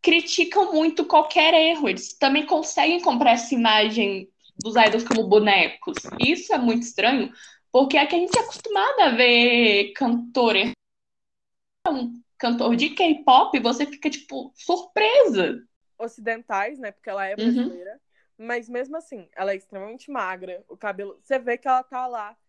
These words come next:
Speaker 2: se esforçando pra caramba pra se encaixar dentro do padrão coreano.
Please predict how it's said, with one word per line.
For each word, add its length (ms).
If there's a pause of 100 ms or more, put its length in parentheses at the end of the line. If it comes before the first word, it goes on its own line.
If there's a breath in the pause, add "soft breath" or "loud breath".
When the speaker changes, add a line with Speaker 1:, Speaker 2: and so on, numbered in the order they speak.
(220)
Speaker 2:
se 100
esforçando 480
pra 240
caramba 480
pra 160
se 140
encaixar 600
dentro 280
do 120
padrão 360
coreano. 480